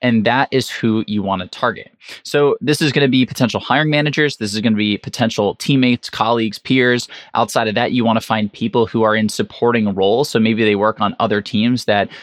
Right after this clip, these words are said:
deeply interact with the team that you're targeting. And then outside of that, it's just somebody who could refer you into the company, who could give you information. But the more targeted you get, the more effective this is gonna be. 'Cause what we're gonna do is build relationships with these people,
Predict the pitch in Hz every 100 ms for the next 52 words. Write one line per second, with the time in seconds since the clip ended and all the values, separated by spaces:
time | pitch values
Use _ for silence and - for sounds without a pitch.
0 | _ - 123 131 110 117 104 104 - 110
1 | 104 - 113 104 - 92 - 113 123 127
2 | 120 - - - 131 156 131 143 151 131
3 | 117 113 110 - 120 - 113 107 101 113
4 | - 113 113 - 107 107 110 107 107 113
5 | 101 101 95 101 - 107 104 107 101 85
6 | 101 - 95 95 101 - - - - -
7 | - 127 147 135 151 185 - 135 139 135
8 | 110 104 - 143 120 110 123 127 117 -
9 | 104 104 - 101 104 92 123 - - 107
10 | 101 123 160 143 120 127 98 92 110 127
11 | 110 98 127 127 - 101 101 107 127 120
12 | 98 - - 202 - -